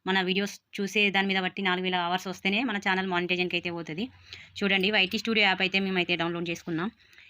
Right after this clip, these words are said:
ఇక్కడ మన ఛానల్ పేరు రవి రంపిస్ అనే ఛానల్. మాకైతే రెండు వన్-, రెండు వేల ఆరు వందల పదమూడు మంది టోటల్ సబ్స్క్రైబర్స్ ఉన్నారు. ఇక్కడ చూడండి, ఇదైతే వ్యూస్, ఇక్కడ వాచ్ టైమ్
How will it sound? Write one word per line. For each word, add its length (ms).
ఇక్కడ 160
మన 80
ఛానల్ 320
పేరు 200
రవి 240
రంపిస్ 300
అనే 120
ఛానల్. 260
మాకైతే 400
రెండు 180
వన్-, 160
రెండు 220
వేల 160
ఆరు 140
వందల 220
పదమూడు 300
మంది 160
టోటల్ 280
సబ్స్క్రైబర్స్ 440
ఉన్నారు. 240
ఇక్కడ 160
చూడండి, 320
ఇదైతే 300
వ్యూస్, 260
ఇక్కడ 160
వాచ్ 240
టైమ్ 140